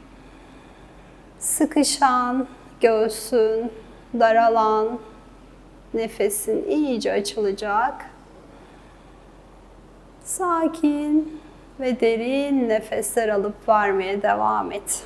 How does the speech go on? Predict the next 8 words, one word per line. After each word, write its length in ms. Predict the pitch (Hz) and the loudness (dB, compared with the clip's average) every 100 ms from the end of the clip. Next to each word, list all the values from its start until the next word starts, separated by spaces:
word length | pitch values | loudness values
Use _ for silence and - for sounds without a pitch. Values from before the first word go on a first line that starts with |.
| - - - - - - - - - - - - - - - - - - - - - - - - - - - - - - - | -16 -20 -20 -20 -20 -20 -20 -20 -20 -20 -20 -20 -20 -20 -20 -20 -20 -20 -20 -20 -20 -20 -20 -20 -20 -20 -20 -20 -20 -8 0
Her 320 | 427 427 403 | 4 8 8
seferinde 760 | 403 294 277 269 254 254 262 | 8 4 4 2 4 4 6
biraz 580 | 269 294 262 247 240 220 | 6 6 6 6 4 2
daha 260 | 214 214 233 | -2 2 2
göğsünün 680 | 208 214 220 214 233 220 233 | 2 2 2 -2 -2 -2 -2
açılmasına 1000 | - 208 - 240 220 208 208 - 214 202 | -2 -2 -2 0 2 2 0 0 0 -2
izin 540 | - 196 202 202 202 | -2 -2 -2 -4 -4
ver. 600 | 208 220 254 254 - - | -4 -2 -4 -6 -8 -12